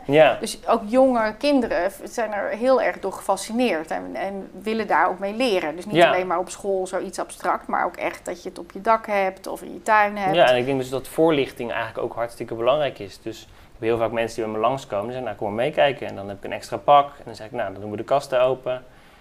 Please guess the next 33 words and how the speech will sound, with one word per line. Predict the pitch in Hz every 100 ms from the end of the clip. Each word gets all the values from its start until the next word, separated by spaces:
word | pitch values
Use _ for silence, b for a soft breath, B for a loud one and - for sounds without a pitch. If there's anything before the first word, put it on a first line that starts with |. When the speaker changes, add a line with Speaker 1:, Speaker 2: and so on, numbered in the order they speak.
| b
Speaker 1:
En | 131
dan | 131
leg | 131 131
je | 123
gewoon | - 117
alles | 117 113 104
uit. | - 139 113
En | 113
ik | 113
denk | 120 123
als | 117
je | 127
mensen | 127 131
een | 113
voorlichting | 127 143 143 139 123
erover | 120 117
geeft | 120 113
van, | 117
"Kijk, | 123 120 - b b b
je | -
kan | 113 123
die | 123
pesticides | 123 123 - - - 165 147
wel | 123
strooien, | - 113 107 107
maar | 117
daar | 120 120 117
dood | 120 123 127 -
je |
wel | 131 143
deze | 127 127
insecten | 120 - 151 -
mee." | 110 95